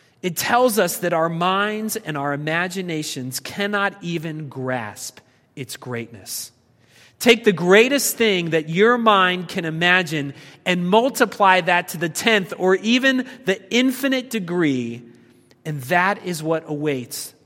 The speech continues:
those who are in Christ. You see, knowing the end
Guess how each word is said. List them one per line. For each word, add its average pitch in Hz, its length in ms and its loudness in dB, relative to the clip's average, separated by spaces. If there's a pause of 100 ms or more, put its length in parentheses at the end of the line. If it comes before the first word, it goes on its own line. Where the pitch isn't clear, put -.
those 127 680 -4 (300)
who 143 200 -4
are 123 120 -4
in 127 380 -12
Christ. - 720 -16 (960)
You 127 80 -14
see, 160 200 -6
knowing 175 520 -4
the 147 200 -6
end 120 600 -8